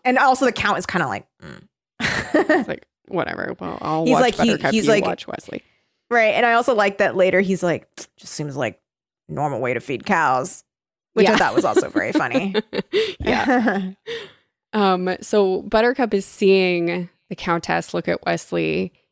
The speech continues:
Speaker 2: and she's seeing Wesley look at the Countess 'cause she's very beautiful and dressed, um, very extravagantly, and she's very glamorous. Um,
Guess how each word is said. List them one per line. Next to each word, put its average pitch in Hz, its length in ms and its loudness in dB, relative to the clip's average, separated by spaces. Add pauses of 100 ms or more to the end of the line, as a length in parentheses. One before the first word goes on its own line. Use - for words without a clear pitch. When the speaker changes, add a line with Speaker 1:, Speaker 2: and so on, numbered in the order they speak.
(160)
Speaker 2:
and 202 280 4
she's 214 200 -2
seeing 175 420 4
Wesley 190 460 2
look 180 180 -2
at - 80 -8
the 180 60 -4
Countess 185 580 0
'cause 175 140 -4
she's 175 220 -6
very 165 200 0
beautiful 180 540 0
and 160 180 -4
dressed, - 720 -4 (240)
um, - 480 -8 (460)
very 127 280 -4
extravagantly, 170 1000 -2
and 139 120 -8
she's - 220 -12
very 147 200 -6
glamorous. - 840 -8 (680)
Um, 180 540 -2